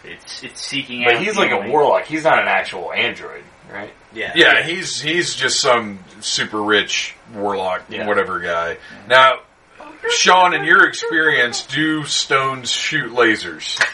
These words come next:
Speaker 4: <laughs>
Speaker 3: Not that I've
Speaker 1: Sci-,
Speaker 3: seen.
Speaker 1: scientifically.
Speaker 3: <laughs> Not that I've seen.
Speaker 1: Scientifically.
Speaker 3: I mean, if you strike 'em together, you might get a spark, but not
Speaker 2: A
Speaker 3: an
Speaker 2: rattlesnake
Speaker 3: actual
Speaker 2: came out of a
Speaker 4: If you
Speaker 2: kid's
Speaker 4: strike
Speaker 2: mouth, but
Speaker 4: stones
Speaker 2: that's what's
Speaker 4: together?
Speaker 2: ridiculous.
Speaker 3: Yeah.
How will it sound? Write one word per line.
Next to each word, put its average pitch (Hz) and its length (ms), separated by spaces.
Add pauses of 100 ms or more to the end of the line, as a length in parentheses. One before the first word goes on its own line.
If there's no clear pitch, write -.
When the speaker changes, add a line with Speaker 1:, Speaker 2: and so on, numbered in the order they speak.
(140)
Speaker 4:
<laughs> - 20 (1900)
Speaker 3:
Not 185 200
that 180 140
I've 254 160
Speaker 1:
Sci-, 180 140
Speaker 3:
seen. 170 80
Speaker 1:
scientifically. 269 760
Speaker 3:
<laughs> - 200
Not 180 220
that 185 40
I've - 220 (140)
seen. - 80
Speaker 1:
Scientifically. - 720
Speaker 3:
I 156 100
mean, 165 120
if - 40
you 151 80
strike 208 400
'em 165 100
together, 165 460
you 123 120
might 131 180
get 120 100
a 101 60
spark, - 540
but 120 120
not 127 160
Speaker 2:
A 139 40
Speaker 3:
an 147 100
Speaker 2:
rattlesnake 165 480
Speaker 3:
actual 147 120
Speaker 2:
came 139 80
out 135 120
of 117 60
a - 40
Speaker 4:
If - 60
you 170 40 (100)
Speaker 2:
kid's - 100
Speaker 4:
strike 143 240
Speaker 2:
mouth, - 80
but - 80
Speaker 4:
stones 160 280
Speaker 2:
that's - 240
what's 233 160
Speaker 4:
together? 202 160
Speaker 2:
ridiculous. - 580 (200)
Speaker 3:
Yeah. 151 220